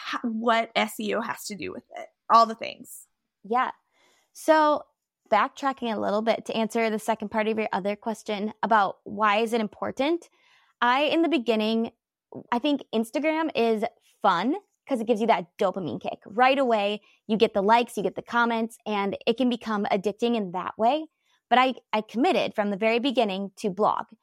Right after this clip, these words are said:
Speaker 2: and blog consistently. So for me, that looked like once a week. In the beginning of my business,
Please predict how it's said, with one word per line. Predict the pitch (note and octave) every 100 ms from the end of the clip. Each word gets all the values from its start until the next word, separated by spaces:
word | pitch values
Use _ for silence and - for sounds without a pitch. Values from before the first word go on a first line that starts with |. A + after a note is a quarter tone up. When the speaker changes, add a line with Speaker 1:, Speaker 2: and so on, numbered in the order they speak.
| _ _ _ _
Speaker 2:
and | A#3 G#3+ G#3
blog | G#3+ G#3 G3
consistently. | - A#3 - A#3+ - G#3 - -
So | - A#3+
for | C4
me, | B3 B3+ E4
that | F4
looked | B3+ -
like | A#3+ A#3+
once | G#3+ G#3 G3
a | G#3
week. | G3 - _ _ _ _ _ _
In | A#3
the | A#3
beginning | G#3 A3 A3
of | A#3
my | B3
business, | A3 G#3 G3+ G#3